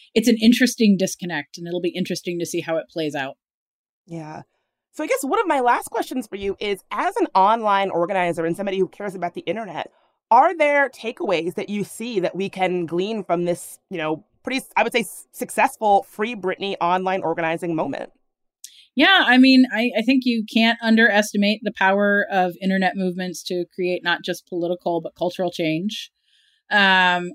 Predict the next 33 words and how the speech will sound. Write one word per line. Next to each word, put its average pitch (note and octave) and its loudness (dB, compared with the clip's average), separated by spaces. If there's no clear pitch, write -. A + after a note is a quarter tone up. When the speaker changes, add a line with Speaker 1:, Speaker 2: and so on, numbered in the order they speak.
Speaker 1:
I F3+ 2
think, F#3 -2
yeah, F3+ 2
what G3 2
we've, G3 4
we G3 2
talked F3+ 2
about F3+ 2
how F3 0
we're F#3 -2
gonna F#3+ 0
continue F#3 -2
to F3 -6
see F3+ -2
the F3+ -2
right, E3+ 2
like, E3 0
try E3 4
and E3 -4
fail D#3+ 2
to D#3+ -2
co-opt D#3 -2
things D3+ -2
like D#3 -2
this. D3+ -4
Um, E3 2
but G#3+ 6
mostly, B3+ 2
I G3 4
just G3+ 0
hope F#3+ 0
that, F3+ 4
uh, F3 4